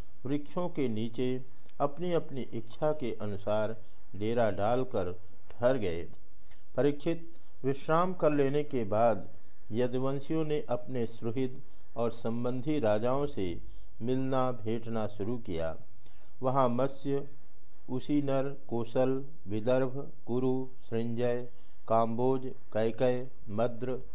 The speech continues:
कुंती, आनर्त, केरल एवं दूसरे अनेकों देशों के अपने पक्ष के तथा शत्रु पक्ष के सैकड़ों नरपति आए हुए थे। परीक्षित,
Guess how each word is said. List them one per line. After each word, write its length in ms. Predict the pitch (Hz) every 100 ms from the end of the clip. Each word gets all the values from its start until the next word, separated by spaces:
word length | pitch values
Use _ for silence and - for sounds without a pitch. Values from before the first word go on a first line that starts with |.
| -
कुंती, 560 | 113 117 120 127 131 - - - - -
आनर्त, 480 | 113 117 135 139 139
केरल 800 | 143 139 - 110 113 123 131 127 - - - -
एवं 280 | 143 147 123
दूसरे 500 | 139 151 170 175 -
अनेकों 460 | 120 131 143 180 175
देशों 340 | 139 - 131
के 320 | 110 107 98 101 - - - -
अपने 320 | 135 - 147
पक्ष 420 | 131 147 160 -
के 180 | 151 147
तथा 360 | 131 117 113 104
शत्रु 420 | 104 156 - 165
पक्ष 320 | 170 139 -
के 300 | 110 104 95 - - - - -
सैकड़ों 520 | - 139 147 165 165
नरपति 640 | 123 120 120 135 135 131 104
आए 220 | 104 110
हुए 240 | 98 95
थे। 380 | 87 80 80 - - - - - - - - - - - - - - - - -
परीक्षित, 520 | 131 143 143 175 165